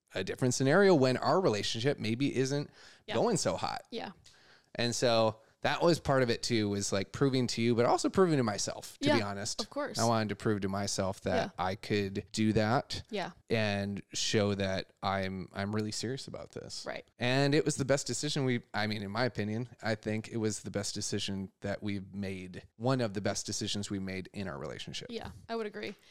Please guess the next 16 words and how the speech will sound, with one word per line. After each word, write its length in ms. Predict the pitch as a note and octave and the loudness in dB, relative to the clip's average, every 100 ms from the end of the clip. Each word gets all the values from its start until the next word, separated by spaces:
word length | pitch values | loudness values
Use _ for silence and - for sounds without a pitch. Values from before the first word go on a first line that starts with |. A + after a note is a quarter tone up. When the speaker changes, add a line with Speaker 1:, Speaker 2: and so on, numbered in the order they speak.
| - | -2
Speaker 2:
And 100 | D4 | 0
I, 80 | D#4 - - | 0 -2 -8
the, 320 | A#3 C4+ A#3+ - - | -2 -2 -2 -10 -4
once 240 | A#3+ D#4 C4 | 0 2 2
I, 320 | A3 G3+ G#3+ - | 0 0 -6 -8
the 100 | A3+ | -4
reason 320 | C4 C#4 B3 | -2 -2 -2
why 160 | F3+ F#3+ | -4 -2
I 300 | F#3+ G3 F#3+ - | -2 -2 -4 -8
eventually 400 | G#3+ A3 A#3 G#3 | -8 -6 -6 -6
got 220 | G3 F#3 | -2 -4
committed 280 | - G3+ G3 | -4 -8 -8
to 120 | - F3+ | -6 -6
it 180 | F3 - - | -8 -10 -12
was 180 | - G3+ | -8 -6
because 720 | - - B3 G#3 F3 G3+ - | -8 -6 -2 0 -2 -4 -10